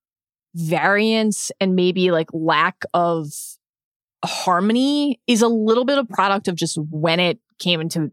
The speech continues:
into existence, when it came to be, you know. A-, a-, and one of the things that we'll talk about more when we get to Iron Man three, and then we're gonna talk about a lot of Tony throughout the whole Binge Mode Marvel run, is, you know, the M C U was, it was s-, stacked so heavily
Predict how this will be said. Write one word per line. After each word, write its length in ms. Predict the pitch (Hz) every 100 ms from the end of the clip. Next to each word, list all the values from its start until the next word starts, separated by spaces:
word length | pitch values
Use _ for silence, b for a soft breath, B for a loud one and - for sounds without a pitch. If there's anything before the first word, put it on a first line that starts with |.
| _
into 500 | 160 160 107 - 165
existence, 480 | 156 277 - 120 -
when 140 | 170
it 60 | 175
came 180 | 170 165
to 100 | 175
be, 320 | 240 233 170
you 60 |
know. 360 | 170 165 156 151 B B B B B
A-, 100 | 208
a-, 380 | 214 220 226 214
and 100 | 226
one 140 | 233 254
of 60 |
the 60 | 233
things 160 | 214 185
that 80 |
we'll 120 | 170 165
talk 200 | 151 151
about 180 | 156
more 180 | 160 165
when 120 | 156
we 80 | 151
get 120 | 147 -
to 300 | 143 143 -
Iron 240 | 135 135
Man 200 | 127 120
three, 480 | 131 - 190 185 180
and 120 | 165 147
then 140 | 143
we're 100 | 156
gonna 200 | 151 151 - -
talk 120 | 160
about 140 | 160
a 20 |
lot 200 | 170 220
of 60 | 214
Tony 300 | 240 220 165
throughout 220 | 170 156
the 80 | 156
whole 220 | 170 160
Binge 200 | 175 160
Mode 140 | 165 156
Marvel 240 | 156 151
run, 340 | 214 247 180 - B B B B B _
is, 280 | 262 233 -
you 80 | 277
know, 120 | 285
the 140 | 254
M 140 | 269 370
C 240 | - 330
U 140 | 311 254
was, 260 | 190 - - _ -
it 80 |
was 160 | 208 202
s-, 380 | - - - - _ _ _
stacked 800 | - - - - 220 202 196 -
so 680 | 180 - - - 208 196 196
heavily 840 | 190 - 170 160 147 139 110 73